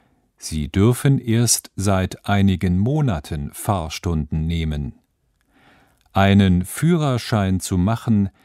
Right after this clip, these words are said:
ist für Frauen etwa sechsmal so teuer wie für Männer.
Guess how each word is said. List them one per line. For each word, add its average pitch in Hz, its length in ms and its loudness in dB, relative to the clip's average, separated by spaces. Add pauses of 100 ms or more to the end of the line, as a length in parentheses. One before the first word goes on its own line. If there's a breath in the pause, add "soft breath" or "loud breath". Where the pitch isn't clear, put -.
(260 soft breath)
ist 156 240 -2
für 95 240 0
Frauen 127 640 -2
etwa 110 540 -2
sechsmal 135 920 -2
so 90 240 -4
teuer 92 580 -4
wie 95 160 -4
für 101 240 -2
Männer. 101 520 -2